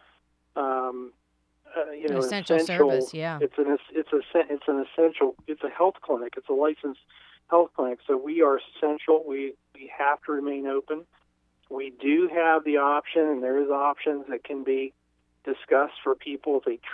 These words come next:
Speaker 1: truly don't wanna do telehealth. They can come in. We can make those arrangements on an appointment-to-appointment basis, very similar to what, uh,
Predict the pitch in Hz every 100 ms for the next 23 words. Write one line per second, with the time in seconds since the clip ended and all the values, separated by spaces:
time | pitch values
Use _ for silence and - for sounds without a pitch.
0 | - 156 156 160 143 135 135 131 131 127
1 | - 127 - 143 139 135 135 143 151 131
2 | 123 127 - 139 131 - 139 135 151 170
3 | _ _ _ _ _ 131 127 131 131 131
4 | - 135 135 135 127 131 135 131 135 127
5 | 135 127 127 123 - 143 131 135 - 131
6 | - 135 127 127 139 127 139 156 156 _
7 | - _ _ - 208 - 180 170 165 151
8 | 135 131 - 151 139